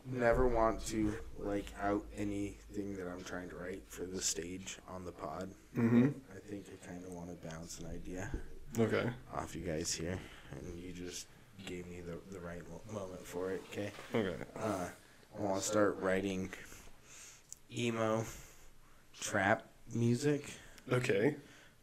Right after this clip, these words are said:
Speaker 1: Um, so I'm gonna be rapping lyrics that are similar to, like, a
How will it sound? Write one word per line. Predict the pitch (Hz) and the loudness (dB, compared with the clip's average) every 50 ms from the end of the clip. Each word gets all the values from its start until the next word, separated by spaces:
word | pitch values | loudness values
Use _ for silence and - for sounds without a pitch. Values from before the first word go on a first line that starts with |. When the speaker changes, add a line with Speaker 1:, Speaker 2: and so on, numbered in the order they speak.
| - - - | -14 -2 4
Speaker 1:
Um, | 113 110 104 98 95 90 90 87 87 - - - - - - - - - - - - - - - | 6 6 8 8 6 4 2 -2 -6 -8 -14 -18 -20 -20 -20 -20 -20 -20 -20 -20 -20 -20 -20 -8
so | - - - - - 127 117 117 113 110 107 - - - - - | 0 4 8 12 12 12 12 12 12 12 10 4 -4 -12 -12 -2
I'm | 123 127 127 | 2 6 6
gonna | 131 131 | 8 8
be | 135 165 160 | 8 8 8
rapping | 151 143 135 127 123 120 123 127 120 107 110 110 107 113 | 10 12 12 12 12 10 8 4 2 2 2 2 4 6
lyrics | 123 123 113 107 101 101 101 - - - - | 8 8 8 8 6 4 2 0 0 0 0
that | 110 104 101 | 0 0 2
are | 101 101 | 2 2
similar | - - - 117 110 110 107 107 104 101 101 98 | 2 2 2 2 2 2 2 2 2 2 2 0
to, | 95 - 101 101 98 101 101 101 | -2 0 2 4 6 6 6 4
like, | 101 95 87 90 90 90 - - | 2 0 -2 -2 -4 -4 -6 -6
a | 82 87 90 | -6 -6 -6